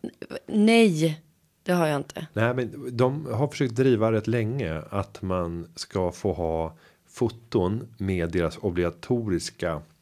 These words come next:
Speaker 2: eh, klädsel, vilket är ett durkslag på huvudet. Eh, så att det är personer som har lyckats få det här på sitt körkort genom att prata om att, "Nej, men jag tillhör, eh, jag är en pastafarian."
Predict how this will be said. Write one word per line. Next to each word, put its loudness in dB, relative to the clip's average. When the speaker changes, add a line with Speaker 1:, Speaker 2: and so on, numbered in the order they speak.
Speaker 2:
eh, -6
klädsel, 0
vilket -2
är -6
ett -6
durkslag -4
på -4
huvudet. -2
Eh, -6
så -4
att -4
det 0
är 4
personer -2
som -2
har 2
lyckats -2
få -2
det -2
här -2
på -2
sitt -6
körkort -4
genom -2
att -6
prata -2
om -4
att, -10
"Nej, 0
men 0
jag -2
tillhör, -4
eh, -12
jag -4
är 2
en -2
pastafarian." 2